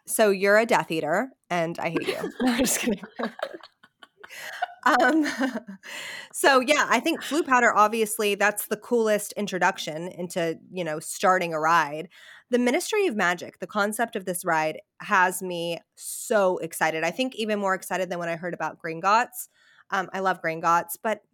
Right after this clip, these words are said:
Ministry of Magic is sketch. Like, I feel, I kind of feel like we're gonna be able to relate to it a little bit more because I feel like that's what D C is like.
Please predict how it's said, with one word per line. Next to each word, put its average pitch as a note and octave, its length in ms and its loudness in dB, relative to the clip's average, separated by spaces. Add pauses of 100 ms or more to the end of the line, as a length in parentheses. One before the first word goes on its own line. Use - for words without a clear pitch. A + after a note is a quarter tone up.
Ministry A3+ 400 -6
of A#3+ 80 -2
Magic F#3 320 -4
is E3 120 -8
sketch. - 800 -6
Like, G#3+ 240 0
I G#3+ 320 4
feel, A3+ 540 0
I G#3+ 80 0
kind B3+ 200 -2
of D#4 120 2
feel G#3 360 0
like G3 240 0
we're F#3+ 120 -2
gonna F#3 160 -4
be F3+ 160 -2
able F3 180 -4
to E3+ 80 -4
relate E3 360 -6
to F3+ 120 -8
it D#3+ 60 -8
a D#3+ 40 -8
little E3 160 -10
bit E3 200 -8
more E3 320 -2
because F#3+ 260 -10
I D#3+ 100 -2
feel E3+ 240 -6
like E3 160 -4
that's D#3+ 220 -6
what D#3 160 -14
D F3 160 -8
C - 240 -10
is F3 160 -6
like. B3 340 -2